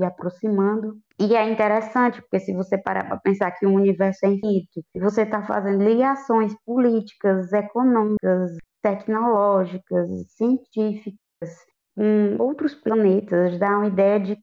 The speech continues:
você tá amando o que tá em expansão. É, eu acho, eu achei muito legal.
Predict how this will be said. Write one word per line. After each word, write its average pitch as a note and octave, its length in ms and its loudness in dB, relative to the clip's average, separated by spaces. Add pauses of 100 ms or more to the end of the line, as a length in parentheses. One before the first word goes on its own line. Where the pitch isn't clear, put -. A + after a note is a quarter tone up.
(120)
você G#3+ 100 -2
tá G#3+ 380 -6
amando A#3 540 2 (340)
o B3 80 -8
que C4 140 0
tá B3 280 -2
em B3 160 4
expansão. A3 880 0 (760)
É, E3+ 180 -4
eu F3 80 -2
acho, G3+ 240 -4
eu - 380 -20
achei G4+ 220 -14
muito G4 220 -12
legal. F4 440 -2